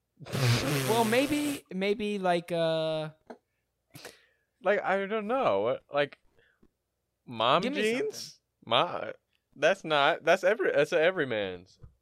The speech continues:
Speaker 1: attire. What
Speaker 2: I
Speaker 1: is a
Speaker 2: don't
Speaker 1: l-,
Speaker 2: know.
Speaker 1: let me
Speaker 2: I
Speaker 1: look
Speaker 2: don't,
Speaker 1: up
Speaker 2: I really don't
Speaker 1: lesbian.
Speaker 2: know.
Speaker 1: I'm looking up lesbian.
Speaker 2: So, h-, hey, that was
Speaker 1: Oh
Speaker 2: a,
Speaker 1: my
Speaker 2: that was a
Speaker 1: Christ.
Speaker 2: curveball for us.
Speaker 1: It's girls kissing. God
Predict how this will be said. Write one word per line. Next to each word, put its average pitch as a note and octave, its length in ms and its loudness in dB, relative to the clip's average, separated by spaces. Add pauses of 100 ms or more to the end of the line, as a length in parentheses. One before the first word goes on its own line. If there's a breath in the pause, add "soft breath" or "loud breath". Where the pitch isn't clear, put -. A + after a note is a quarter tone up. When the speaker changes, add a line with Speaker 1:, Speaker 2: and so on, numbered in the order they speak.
Speaker 1:
attire. F2 580 -10 (340)
What F3 280 4
Speaker 2:
I A#3+ 60 4
Speaker 1:
is F#3 80 0
a - 20 2
Speaker 2:
don't E3 140 0
Speaker 1:
l-, C#3+ 80 -6
Speaker 2:
know. - 100 -14 (520 soft breath)
Speaker 1:
let C3+ 80 -10
me E3+ 100 -4
Speaker 2:
I F#3 80 -4
Speaker 1:
look G3 80 -2
Speaker 2:
don't, F#3 100 -2
Speaker 1:
up E3+ 100 -8
Speaker 2:
I F3 100 -6
really F3+ 300 -4
don't D#3+ 220 -10
Speaker 1:
lesbian. C3 140 -18
Speaker 2:
know. C#3 60 -20 (460)
Speaker 1:
I'm G#2 140 -20
looking D#2+ 200 -20
up A1+ 100 -20 (100)
lesbian. C#2+ 380 -20 (1120)
Speaker 2:
So, D#3 260 -4 (160)
h-, F3 80 -12 (600)
hey, C#3 420 -8 (2000)
that E3 140 0
was E3+ 160 -2
Speaker 1:
Oh A2 80 -2
Speaker 2:
a, G#2+ 40 -2
Speaker 1:
my F#2+ 140 -4
Speaker 2:
that E3+ 120 2
was F3+ 140 -2
a D#3+ 60 -10
Speaker 1:
Christ. F3 320 -2
Speaker 2:
curveball F3 380 0
for F3 240 -4
us. E3+ 160 -4
Speaker 1:
It's - 300 -18 (260)
girls C2+ 440 -10
kissing. - 580 -16
God D2 220 -6